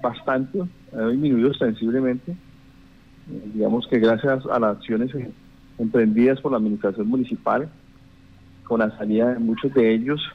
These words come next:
eh, venían haciendo actos contrarios a nuestra convivencia, a nuestras normas, a nuestro ordenamiento jurídico.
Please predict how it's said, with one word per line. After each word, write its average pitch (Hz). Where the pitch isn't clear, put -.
eh, 104
venían 117
haciendo 120
actos 123
contrarios 117
a 147
nuestra 113
convivencia, 117
a 113
nuestras 107
normas, 120
a 120
nuestro 110
ordenamiento 107
jurídico. 123